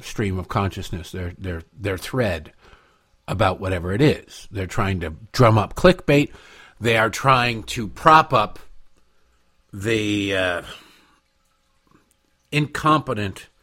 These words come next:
boob that is the lieutenant governor of the state of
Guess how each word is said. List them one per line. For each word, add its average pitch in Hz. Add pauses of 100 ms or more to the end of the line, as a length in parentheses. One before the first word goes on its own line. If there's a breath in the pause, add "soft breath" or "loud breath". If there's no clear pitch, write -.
(320)
boob 117
that 107
is 107
the 101
lieutenant 107
governor 98
of 92
the 95
state 92 (880 soft breath)
of 98